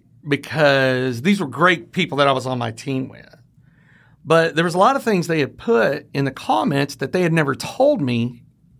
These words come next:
while we were going through it. And I was like, "Man, that would have been nice to know because I would have adjusted." And then so my second team, I was on Kim's team. Tim, Kim,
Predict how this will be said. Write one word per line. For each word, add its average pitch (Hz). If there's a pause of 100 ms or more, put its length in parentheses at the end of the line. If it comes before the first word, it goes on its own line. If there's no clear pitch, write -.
while 160
we 190
were 196
going 185
through 349
it. - (920)
And 170
I 220
was 220
like, 151
"Man, 226
that 226
would 240
have 156
been 160
nice 156
to 139
know 160
because 147
I 151
would 147
have 113
adjusted." 123 (840)
And 156
then 156
so 156
my 143
second 277
team, 156 (640)
I 139
was 151
on 151
Kim's 226
team. 107 (400)
Tim, 151
Kim, 175